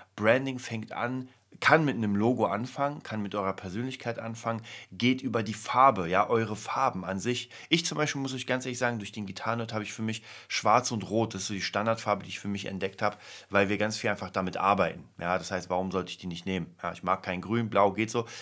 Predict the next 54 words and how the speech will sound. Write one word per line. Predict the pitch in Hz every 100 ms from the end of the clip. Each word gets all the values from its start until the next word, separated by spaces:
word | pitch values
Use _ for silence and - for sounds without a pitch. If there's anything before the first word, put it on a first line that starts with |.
| -
Also | 95
Schwarz | 95 - 104 107
und | 98
Rot, | 95 104 - -
das | 98 95
sind | 95
so | 95
meine | 92 92
Signalfarben, | 87 87 90 101 - 98 98
mit | 90 98
denen | 95
fühle | - 92
ich | 85
mich | 95 98
einfach | - 82
wohl. | 95 107 87 - - - -
Deswegen, | 85 95 95
da | 92 98
solltet | 107 101
ihr | 104
auf | 95
jeden | 95
Fall | - 95
gucken, | 113 92
wie |
es | 90
bei | -
euch | 92 110 113
aussieht. | 107 110 123 117 - - - _ -
Und | 90
wenn | 92
ihr | 92
zum | 98
Beispiel | 95 98
jetzt | 92
auf | 90 -
die | 87
D | 98
J | 98 90
Katrin | - - 120 113
Seite | 113 113 107
geht, | 113 117 - _ -
entweder | 98 92 92 90 90
einfach | - - 90
bei | -
Google | 87 92 92
D | 87
J | 87 90 87
Katrin | 110 - 107 95 - - -
eingeben | 110 127 123 120 117
oder, | 110 104 104 98 95 - - -
äh, | - 104 104 98 98
D | 87 110
J | 113 110 104